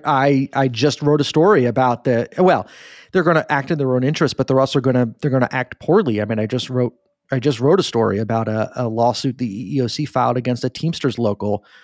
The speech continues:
uh, for, uh, pretty egregious sexual harassment committed by the local's business agent.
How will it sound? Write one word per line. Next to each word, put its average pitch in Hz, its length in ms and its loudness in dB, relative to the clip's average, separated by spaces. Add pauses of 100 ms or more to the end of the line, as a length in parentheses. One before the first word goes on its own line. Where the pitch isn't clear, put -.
(280)
uh, 120 280 -2
for, 120 640 0 (100)
uh, 110 360 -2 (300)
pretty 131 300 -4
egregious 123 520 -4
sexual 131 360 -4
harassment 117 480 -2
committed 117 360 -4
by 120 280 0
the 123 100 -4
local's 120 380 -2
business 127 340 -2
agent. 92 360 -10